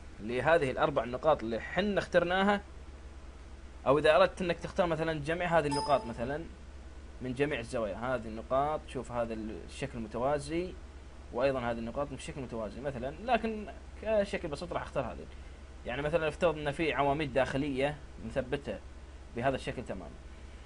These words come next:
فرض-، فرضًا إن راح نختار هذه الأشكال فقط.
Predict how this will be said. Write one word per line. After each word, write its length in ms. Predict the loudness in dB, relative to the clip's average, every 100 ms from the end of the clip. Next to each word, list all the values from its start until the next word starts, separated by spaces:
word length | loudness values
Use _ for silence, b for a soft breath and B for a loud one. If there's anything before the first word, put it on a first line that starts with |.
| B B -14 -2 6
فرض-، 340 | 6 8 6
فرضًا 280 | 8 6 6
إن 160 | 2 2
راح 260 | 2 0
نختار 260 | -2 0 2
هذه 220 | 2 0
الأشكال 340 | -6 0 0
فقط. 280 | 2 2 0